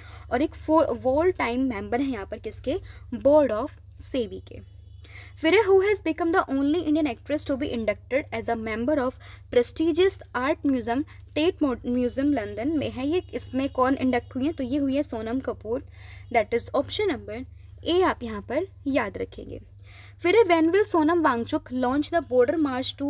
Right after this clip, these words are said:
get statehood for लद्दाख, यानी कि लद्दाख को राज्य का दर्जा दिलाने के लिए सोनम वांगचुक ने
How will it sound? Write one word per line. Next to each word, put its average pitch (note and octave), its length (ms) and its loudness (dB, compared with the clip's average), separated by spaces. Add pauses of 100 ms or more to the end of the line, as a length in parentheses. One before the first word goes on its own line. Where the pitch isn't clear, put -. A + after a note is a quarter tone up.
(100)
get A#3+ 260 -2
statehood B3+ 460 -2
for D4+ 160 6
लद्दाख, A#3 460 -4
यानी A3+ 160 -4
कि B3+ 100 -6
लद्दाख A#3+ 400 -4
को E4+ 100 -6
राज्य B3+ 320 -2
का D4 120 2
दर्जा A3+ 360 0
दिलाने A#3+ 420 0
के D4+ 140 -4
लिए C4 200 -4 (380)
सोनम F4+ 440 2
वांगचुक B3+ 460 -4
ने D4 180 0